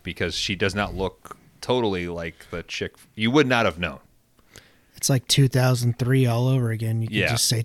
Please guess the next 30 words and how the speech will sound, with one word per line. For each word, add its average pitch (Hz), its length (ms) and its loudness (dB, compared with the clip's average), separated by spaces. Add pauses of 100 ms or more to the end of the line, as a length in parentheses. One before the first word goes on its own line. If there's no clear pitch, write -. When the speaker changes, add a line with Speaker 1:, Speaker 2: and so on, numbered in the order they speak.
Speaker 2:
"Terrorist." 175 840 4
<laughs> - 60 -14 (440)
Speaker 1:
Mm-hmm. 107 340 -4 (100)
The 110 80 0
first 175 240 0
time 147 140 0
I 117 80 0
watched 101 300 0
it, 98 60 -6
I 92 60 -4
thought, 87 340 -6
"Oh, 92 260 -4 (260)
Hammerhead 104 480 0
is 90 120 -4
just, - 280 -8
like, - 260 -18 (160)
everybody 87 540 -6
has 78 280 -4
that 73 260 -12 (200)
tattoo. 78 480 -10 (340)
Like, - 200 -12
all 104 200 4
of 98 60 0
the 90 80 -6
terrorists 85 420 -2
are 80 120 -8
gonna 76 160 -10
have 78 240 -8
that 73 260 -8 (1040)
tattoo." 73 480 -8